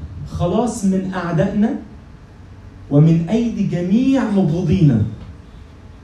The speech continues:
خلاص من أعدائنا ومن أيدي كم واحدة من مبغضينا؟ نصهم؟ كلهم.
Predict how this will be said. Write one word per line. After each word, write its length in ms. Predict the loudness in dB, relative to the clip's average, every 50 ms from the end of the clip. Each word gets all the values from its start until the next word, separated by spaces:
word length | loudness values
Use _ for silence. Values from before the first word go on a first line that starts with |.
| -20 -20 -20 -20 -20 -20 -20 -20 -20 -20 -20 -20 -20 -20 -20 -20 -20 -20 -20 -20 -20 -20 -20 -20 -20 -20 -20 -20 -20 -20 -20 -20
خلاص 480 | -10 -4 0 2 2 2 2 0 -2 -4
من 260 | -4 -4 -6 -4 -4
أعدائنا 720 | -4 -4 -2 0 2 2 2 2 2 2 2 2 2 -2 -8 -12 -18 -20 -20 -20 -14 0
ومن 320 | 2 2 4 4 4 2 2
أيدي 340 | 2 2 2 0 -2 -6 -8 -12 -16 -18 -20 -20 -20 -20 -20 -20 -20 -20 -20 -20 -20 -20 -20 -20 -20 -20 -20 -20 -20 0 2
كم 180 | 4 4 4 4
واحدة 440 | 2 0 0 2 2 4 4 4 2 -2 -8 -14 -18 -20 -20 -16 -4 -2
من 80 | 2
مبغضينا؟ 580 | 2 2 2 2 0 0 0 2 2 2 2 0 -2 -8 -14 -18 -20 -20 -20 -20 -16 -8 -6
نصهم؟ 500 | -6 -4 0 2 4 4 4 4 0 -2 -4 -8 -12 -16 -20 -20 -20 -20 -20 -20 -20 -20 -20 -20 -20 -20 -20 -20 -20 -20 -20 -20 -20 -20 -20 -18 -16 -14 -6
كلهم. 680 | 0 2 4 6 6 6 6 6 4 2 2 2 0